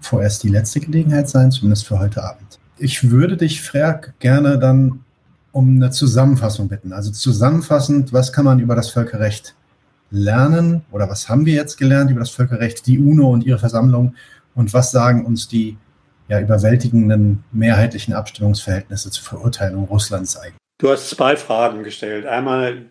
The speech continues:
Speaker 2: die, äh, Zusammenfassung eingefordert und zweitens, dass ich nochmal was zu den Abstimmungsverhältnissen in der uno sage. Ja, das ist wichtig,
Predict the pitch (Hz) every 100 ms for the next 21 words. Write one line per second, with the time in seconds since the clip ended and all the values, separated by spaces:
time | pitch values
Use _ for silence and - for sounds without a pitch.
0 | _ 131 120 120 123 - 127 117 113 -
1 | 120 120 139 143 143 - 143 131 131 131
2 | 143 139 135 135 143 147 _ _ _ _
3 | _ - 127 127 123 135 135 147 131 131
4 | 120 131 123 120 120 117 - 123 117 123
5 | 120 - 120 117 113 - 107 107 104 107
6 | - 107 104 110 104 104 98 95 98 104
7 | 104 - - 104 - - 98 -